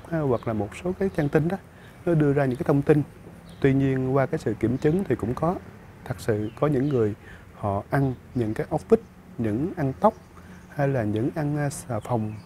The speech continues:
giống như Diễm nói, thì theo Hội Tâm thần học, ờ, của Mỹ đó, à, thì họ cho cái việc mà ăn uống những cái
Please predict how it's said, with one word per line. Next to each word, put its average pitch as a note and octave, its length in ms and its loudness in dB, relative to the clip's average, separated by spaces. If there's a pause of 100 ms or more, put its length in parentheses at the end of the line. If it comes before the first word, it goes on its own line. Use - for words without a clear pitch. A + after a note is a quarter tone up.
giống C#3 140 0
như B2+ 220 0
Diễm A#2 160 -2
nói, D3+ 260 0 (120)
thì G#2 300 2 (300)
theo C3 320 0
Hội A2 160 2
Tâm C3+ 120 -4
thần B2+ 140 -8
học, G#2+ 140 -2 (260)
ờ, B2+ 160 -6
của C3 80 0
Mỹ C#3 200 4
đó, G#3 100 2 (760)
à, A2+ 480 -4
thì A2 360 2 (800)
họ B2 320 2
cho D3+ 220 4
cái F#3 200 0
việc C#3 240 2
mà B2 140 0
ăn D3 140 0
uống G3+ 240 8
những D#3 120 2
cái E3 100 -6